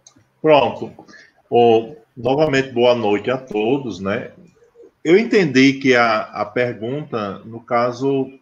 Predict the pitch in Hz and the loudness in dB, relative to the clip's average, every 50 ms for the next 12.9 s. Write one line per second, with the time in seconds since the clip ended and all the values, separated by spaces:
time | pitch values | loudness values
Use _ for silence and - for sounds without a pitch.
0 | _ 113 113 - - - 127 127 - - 135 120 113 113 117 120 120 127 135 135 | _ -18 -18 -10 -4 -4 -4 -4 -2 -2 -2 0 0 -2 -4 -6 -6 -4 -2 -2
1 | 131 127 123 135 131 127 117 110 110 120 127 131 123 117 113 113 120 120 120 120 | -2 -2 -2 0 0 0 0 -2 -4 -6 -6 -8 -10 -8 -4 -4 -2 -2 0 0
2 | 120 117 117 117 - _ _ _ _ _ - 120 127 123 135 135 - 147 139 - | -2 -2 -2 -4 -8 _ _ _ _ _ -4 -2 -2 -2 -2 0 2 2 2 2
3 | - - 123 123 127 131 139 139 - 175 180 165 - - 87 85 - - - 80 | 0 0 2 2 2 0 -2 -4 -4 -4 -4 -4 -4 -6 -8 -8 -8 -8 -8 -8
4 | - - - - - 98 98 98 - - - 113 110 107 110 110 110 - - 117 | -8 -8 -10 -12 -8 -8 -8 -8 -8 -10 -10 -10 -10 -8 -10 -10 -10 -10 -12 -12
5 | 110 113 113 107 101 95 95 95 - 107 107 107 113 110 110 - - _ _ _ | -10 -10 -8 -4 -2 -2 -4 -4 -6 -4 -4 -2 -2 -4 -6 -12 -18 _ _ _
6 | _ _ _ _ _ - 90 101 104 104 - 127 127 139 123 95 87 85 80 73 | _ _ _ _ _ -4 0 0 0 2 2 2 2 2 0 0 -4 -6 -6 -8
7 | - - 87 82 _ _ _ _ _ _ _ _ _ _ - 139 160 165 165 180 | -12 -16 -20 -20 _ _ _ _ _ _ _ _ _ _ -2 0 2 4 6 8
8 | 180 175 165 151 135 113 107 98 85 - - _ _ _ _ _ _ - 110 107 | 8 8 8 8 6 6 4 2 -2 -6 -12 _ _ _ _ _ _ -2 0 2
9 | 104 104 98 98 98 98 95 95 - - _ _ 87 104 110 113 120 123 113 110 | 4 4 6 6 4 4 2 -2 -8 -18 _ _ -10 -2 2 2 4 4 2 0
10 | 107 107 - - - - 107 107 101 95 98 98 98 95 98 98 95 - 101 95 | -2 -4 -6 -10 -6 -2 -2 -2 0 0 0 0 0 -2 -4 -6 -6 -6 -8 -8
11 | 95 - - 101 87 - 101 85 82 90 87 85 82 82 82 117 120 - - 117 | -8 -12 -14 -12 -10 -10 -10 -8 -6 -6 -4 -4 -6 -8 -8 -8 -10 -8 -8 -10
12 | - - 104 90 82 87 90 92 101 117 123 127 123 104 90 80 76 | -8 -8 -10 -10 -8 -6 -4 -2 -2 0 0 -2 -2 -2 -4 -8 -10